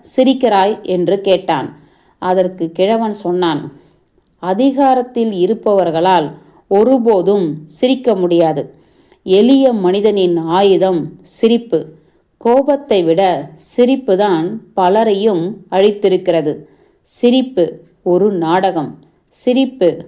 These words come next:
ஒரு விஷப்புகை. அது உங்களை நிம்மதியற்று அழித்துவிடும்." அப்படிதான் பின்னாளில்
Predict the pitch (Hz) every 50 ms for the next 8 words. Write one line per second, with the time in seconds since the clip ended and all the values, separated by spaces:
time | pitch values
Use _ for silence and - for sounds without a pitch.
0 | - _ _ _ 190 196 208 233 214 185 170 180 208 202 - - _ _ 175 185
1 | - - 233 226 220 220 - 180 170 175 190 170 147 - - - _ _ _ _
2 | _ _ _ _ _ _ _ - 196 202 196 214 208 208 202 208 208 196 202 190
3 | 196 214 214 175 156 165 196 214 214 - - - 190 196 220 240 262 269 285 294
4 | 254 247 214 185 160 156 160 - 208 208 196 160 151 151 156 - - _ _ -
5 | 175 180 190 202 196 196 - 180 165 165 160 156 - - - - _ _ _ _
6 | _ _ _ _ _ 190 190 190 190 - 190 180 180 180 208 214 202 175 151 165
7 | 190 208 - - _ _ - 202 196 196 202 202 196 185 190 202 208 202 180 156
8 | 156 165